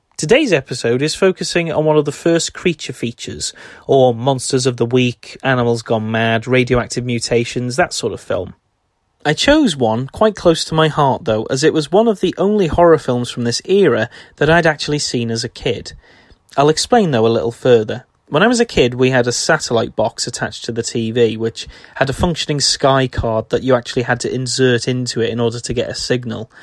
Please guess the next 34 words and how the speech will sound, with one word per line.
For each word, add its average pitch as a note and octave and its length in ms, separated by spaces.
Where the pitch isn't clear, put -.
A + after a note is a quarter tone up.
I C#3+ 60
think - 440
it D4+ 80
was G3 140
one G3 140
of F#3 100
those E3 260
hand-me-down D#3 680
ones A#2 240
as B2 120
well, C3+ 220
from D#3 160
my C#3+ 80
grandmother, C3+ 580
funnily A2+ 360
enough, - 360
but C3 240
this - 180
was F#3+ 100
back F3 200
in D3+ 40
the D3 120
olden C#3+ 360
days A2 300
of A#2 100
satellite A#2 480
television, A2+ 520
so B2 200
I B2 60
think D#3 240
you D3+ 60
had C3+ 220
to C3+ 100
have B2 300